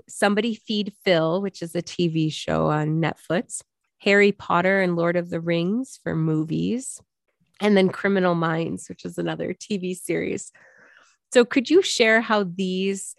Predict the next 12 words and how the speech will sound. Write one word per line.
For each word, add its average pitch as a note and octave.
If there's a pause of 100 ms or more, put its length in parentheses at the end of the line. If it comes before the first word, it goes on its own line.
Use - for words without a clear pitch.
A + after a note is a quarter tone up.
(280)
shows G3
and F3+
podcasts E3
and F3
the D#3+
movie E3
all E3+
contribute E3+
to -
your E3
creative D#3
flow? D#3